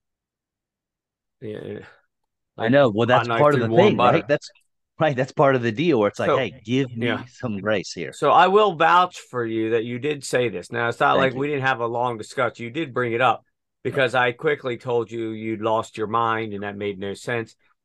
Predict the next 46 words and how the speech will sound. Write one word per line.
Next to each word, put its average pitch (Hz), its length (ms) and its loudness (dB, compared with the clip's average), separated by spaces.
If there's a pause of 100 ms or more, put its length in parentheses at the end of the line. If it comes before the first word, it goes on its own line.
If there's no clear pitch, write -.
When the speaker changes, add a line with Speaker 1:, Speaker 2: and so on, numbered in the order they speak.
(180)
Speaker 1:
If 127 140 -6
this 175 200 -2
was 214 260 0
last 147 600 2
year, 107 340 -4
I'd 147 280 -2
be 117 160 -6
completely 117 440 -8
on 113 140 -4
board 123 300 -2
with - 80 -14
what 92 140 -8
you're 98 100 -8
saying 104 260 -10
when 110 140 -6
there 117 120 -4
was 113 120 -4
five, 123 400 0
maybe 123 260 -10
even 123 140 -10
six 135 300 -10
guys 131 400 0
who 127 120 -8
were 143 200 -4
worthy 127 400 -4
of 107 100 -8
going 113 300 -4
number 107 260 -2
one. 107 340 -6 (480)
This 156 260 -2
year, 160 160 0
there's 139 240 -2
just 139 220 -10
not 123 160 2
enough 120 200 -6
talent 120 300 -2
in 113 80 -6
the 107 80 -10
draft 113 540 -2
to 110 100 -14
pass 107 400 -6
on. 98 180 -8
I 101 140 -6
ju-, 101 160 -8
I 117 120 -4
cannot, 127 560 -2